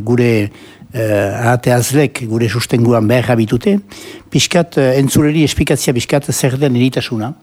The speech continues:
nola heldu den, nola behar den egin, eta zetako administrazioak hartzen dituen nolako ebakiak eta historio. Eta bigarren, eh, ponduan nahi nuke esplikatu pixkat, eh,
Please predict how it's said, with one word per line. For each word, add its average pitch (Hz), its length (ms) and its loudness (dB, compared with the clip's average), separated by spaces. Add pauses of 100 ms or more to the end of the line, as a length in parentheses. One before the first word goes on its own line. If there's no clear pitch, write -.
(320)
nola 131 260 6
heldu 123 240 2
den, 175 380 2
nola 123 760 2
behar 120 260 0
den 120 220 2
egin, 123 320 2
eta 123 140 0
zetako 139 400 -2
administrazioak 127 640 0
hartzen 123 320 -2
dituen 123 240 0
nolako 117 300 0
ebakiak 113 400 0
eta 127 100 0
historio. 120 400 0 (720)
Eta - 180 -2
bigarren, 143 560 4
eh, 120 240 2
ponduan 139 400 2
nahi 131 80 4
nuke 135 280 2
esplikatu - 380 -2
pixkat, 123 460 -2
eh, 110 240 2